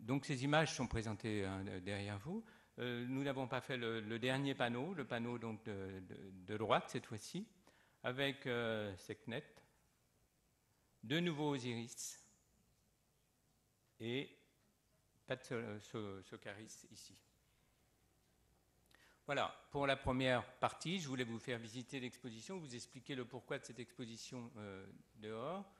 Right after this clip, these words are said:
Maintenant, je vais vous présenter un petit document, euh, qui a été réalisé par, euh, Raymond Collet sur, euh,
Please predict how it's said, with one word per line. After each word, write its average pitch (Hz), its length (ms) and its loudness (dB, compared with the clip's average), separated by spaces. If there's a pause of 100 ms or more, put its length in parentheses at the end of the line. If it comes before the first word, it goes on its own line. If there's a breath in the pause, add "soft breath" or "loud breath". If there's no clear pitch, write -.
(600 soft breath)
Maintenant, 214 300 2
je 180 100 -2
vais 175 100 0
vous 175 140 -4
présenter 175 600 0
un 156 100 4
petit 175 320 -4
document, 160 680 4 (640 soft breath)
euh, 131 300 6
qui 147 100 2
a - 40 10
été 151 220 6
réalisé 143 560 4
par, 127 300 2
euh, 117 600 4
Raymond 131 260 4
Collet 135 440 6 (140)
sur, 160 580 0
euh, 123 760 8